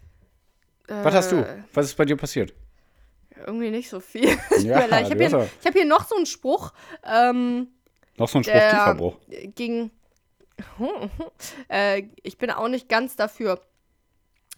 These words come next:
Speaker 2: Aber der Spruch heißt, „Das Leben ist nur so stressig, wie du es dir machst.“ Und da hab ich auch wieder drüber nachgedacht, so im Prinzip so, ja.
Speaker 1: Ach so, okay,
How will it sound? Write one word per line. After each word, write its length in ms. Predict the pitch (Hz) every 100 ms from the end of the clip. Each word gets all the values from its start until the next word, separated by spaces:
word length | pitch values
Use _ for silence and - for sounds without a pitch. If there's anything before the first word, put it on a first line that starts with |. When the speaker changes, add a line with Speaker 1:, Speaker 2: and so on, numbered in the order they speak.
| -
Speaker 2:
Aber 260 | 226 208 208
der 200 | 202 208
Spruch 340 | - 233 - 233
heißt, 280 | 226 226 _ _ _
„Das 200 | 226 226
Leben 260 | 240 254 254
ist 140 | 247
nur 180 | 254 254
so 120 | 254
stressig, 540 | 254 - 226 220 226 -
wie 80 | 214
du 100 | 208
es 160 | 202
dir 160 | - 196
machst.“ 540 | 196 202 - - - _ _ _ _ _ _ _ _ _ _ _ _ - - _ _ _ _
Und 120 | 208
da 60 | 220
hab 120 | 277
ich 140 | 262 -
auch 100 | 285
wieder 160 | 339
drüber 200 | 233 214
nachgedacht, 400 | 202 214 208 214
so 120 | 214
im 160 | 202 226
Prinzip 340 | 240 226 254 -
so, 100 | 196
ja. 240 | 196 185
Speaker 1:
Ach 340 | 180 254 294 359
so, 40 |
okay, 260 | 370 127